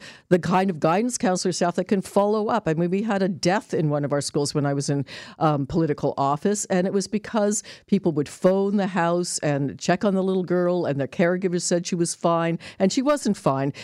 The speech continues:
but they didn't have the body to go out and knock on that door the way they did in our day, that truancy officer, as they used to call him. So again, you need people. You need the more, you know, you need people in schools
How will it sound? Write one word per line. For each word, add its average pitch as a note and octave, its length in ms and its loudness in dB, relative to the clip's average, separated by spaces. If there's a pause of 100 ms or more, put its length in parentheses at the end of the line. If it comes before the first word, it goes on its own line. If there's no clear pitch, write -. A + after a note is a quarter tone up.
(120)
but A#3 160 4
they B3 100 2
didn't B3 200 0
have A#3+ 180 -2
the A3 100 2
body G3+ 520 2
to G3+ 100 -2
go F3+ 200 0
out F#3+ 300 2
and F3 160 0
knock F3 240 2
on E3 160 2
that E3 180 0
door F#3+ 220 2
the F3+ 120 0
way E3 140 2
they D#3 140 0
did D#3 240 2
in D3 120 2
our D#3 300 2
day, A#2+ 340 -2 (260)
that E3 180 0
truancy F#3+ 540 0
officer, C3+ 580 -2
as C3+ 160 -2
they D3+ 80 2
used C#3+ 200 -2
to E3+ 60 -2
call C3+ 260 0
him. C#3 60 -6 (260)
So A#3+ 200 4
again, A3+ 360 2
you G#3 140 2
need G#3+ 380 0
people. D#3+ 560 0
You D#3+ 100 2
need F#3+ 380 -2
the F3+ 80 2
more, F3 280 0
you G3 120 0
know, F#3 200 0
you F#3+ 180 0
need G#3 200 0
people G3+ 360 0
in E3+ 80 -2
schools E3 440 -2